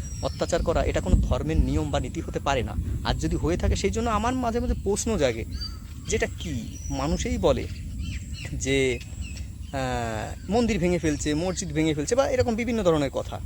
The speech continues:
তো আমার কথা হচ্ছে তখন ভগবান কোথায়? মসজিদ বানিয়েছি আমি, ভাঙছে আর একজন। এখানে কিন্তু ভগবান কিন্তু বানাতেও আসেনি, ভাঙার সময় আসেনি। আমি বানিয়েছি, আমি ভেঙেছি। তাহলে বুঝে নিতে হবে আগে আমি মানুষ,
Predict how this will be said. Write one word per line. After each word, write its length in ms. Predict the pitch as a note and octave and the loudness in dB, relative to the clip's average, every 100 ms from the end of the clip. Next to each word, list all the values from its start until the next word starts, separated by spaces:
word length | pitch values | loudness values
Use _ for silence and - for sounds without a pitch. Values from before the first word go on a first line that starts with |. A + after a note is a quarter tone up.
| - - - - | -8 -10 -12 -8
তো 60 | E3 | -6
আমার 180 | C#3 E3 | -4 -2
কথা 160 | F#3 G3+ | -2 -2
হচ্ছে 160 | G3 D#3 | -4 -4
তখন 280 | D3 D3+ B2 - - C3 | -4 -2 -6 -8 -10 -4
ভগবান 300 | C#3+ G3 G3 | -2 -2 -2
কোথায়? 360 | D#3 D3+ - A2+ - - - - - - - - - | -4 -4 -8 -10 -14 -16 -16 -14 -14 -12 -12 -12 -6
মসজিদ 280 | C3 C#3+ D#3+ C#3+ | -4 -2 -2 0
বানিয়েছি 440 | C#3 F3 F#3+ - G3+ | 0 2 -2 -2 -2
আমি, 140 | G#3 G#3+ | -4 -8
ভাঙছে 280 | C3 D3 E3+ E3 | -4 -2 0 0
আর 60 | |
একজন। 280 | A#2+ G#2+ A2 - - - - | 0 -4 -10 -12 -16 -16 -10
এখানে 160 | D3 F3+ | -6 -4
কিন্তু 140 | D#3+ A#2+ | -2 -2
ভগবান 260 | C#3+ F#3 | 0 0
কিন্তু 220 | F#3+ G3 G#3 | -2 -6 -6
বানাতেও 460 | D#3+ A#2+ C3 F#3+ G#3 | -2 -2 0 0 0
আসেনি, 300 | - A3+ C4 - - - - - G#2 | 0 -4 -4 -10 -16 -16 -16 -14 -6
ভাঙার 280 | A#2 C3+ - | -4 -2 -2
সময় 200 | D#3 C#3 | -2 -2
আসেনি। 260 | A2+ - A2+ | -4 -4 -4
আমি 160 | G#2+ D#3 | -4 0
বানিয়েছি, 340 | D#3+ E3 E3 | 0 0 0
আমি 160 | D3 C#3 | 0 -2
ভেঙেছি। 380 | B2+ A#2 A2+ - - - - - - - - - - - - - - - | -4 -4 -6 -10 -16 -18 -16 -16 -16 -16 -16 -18 -16 -18 -18 -18 -20 -6
তাহলে 220 | C3 C#3 | -4 -4
বুঝে 300 | C3 A2 A2+ | -6 -6 -4
নিতে 220 | C3+ A#2+ A2+ | -4 -4 -8
হবে 160 | G#2+ C3 - - - - - - | -10 -12 -16 -20 -20 -20 -16 -10
আগে 240 | A#2+ C#3 | -4 -2
আমি 220 | B2+ C3+ F3+ | -2 -2 0
মানুষ, 480 | C3+ C3+ D#3 C3+ | 2 2 2 0